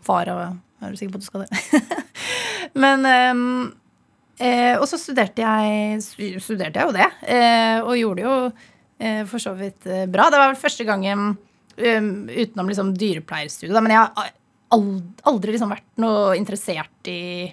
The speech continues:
altså på videregående, jeg synes det var kjedelig å gå på skolen, og jeg synes det var gøy med det sosiale, men det var sånn, øh. Ja. Eh, mens når jeg da plutselig studerte igjen som litt eldre, så var det sånn, "Å ja, shit, da, ja,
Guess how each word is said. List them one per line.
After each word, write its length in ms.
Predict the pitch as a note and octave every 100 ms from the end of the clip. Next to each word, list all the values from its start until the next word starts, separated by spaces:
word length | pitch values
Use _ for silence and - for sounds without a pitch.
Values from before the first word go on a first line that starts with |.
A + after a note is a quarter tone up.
| _
altså 160 | G#3 G#3
på 80 | A3
videregående, 400 | F3 D3+ C#3+ F3
jeg 120 | F3
synes 100 | F#3
det 60 | F3+
var 80 | -
kjedelig 400 | F3 D3+ D#3 D3+
å 100 | D3+
gå 100 | D#3+
på 80 | D#3+ -
skolen, 240 | E3 D#3
og 120 | D#3 D#3+
jeg 320 | _ - -
synes 140 | A#3+ C4+
det 40 |
var 80 | A3
gøy 60 | F#3
med 80 | F#3
det 80 | G3
sosiale, 480 | - F3 D3+ D3+ F3
men 160 | F3 F3 D#3+
det 80 |
var 80 | E3+
sånn, 140 | D#3+ D#3+
øh. 140 | - - - _ _ _ _ _ _
Ja. 100 | F3 - _ - - - - -
Eh, 640 | G#3+ G3 F#3 F3 E3+ F3+ D#3+ D#3 - A3
mens 300 | G3+ G3+ - G#3+
når 140 | G3
jeg 100 | G3
da 120 | F#3 F3+
plutselig 320 | F#3 G#3 F#3+ F3+
studerte 320 | F#3 E3 F#3+
igjen 220 | E3+ E3 E3
som 140 | F3+ F3
litt 320 | E3+ D#3 _ -
eldre, 440 | E3+ D#3+ F#3 D4 - _ -
så 120 | C#4
var 80 | G#3+
det 60 | F3+
sånn, 80 | F3+
"Å 40 | D4
ja, 80 | G3
shit, 180 | - A3 -
da, 100 | A3+
ja, 140 | G#3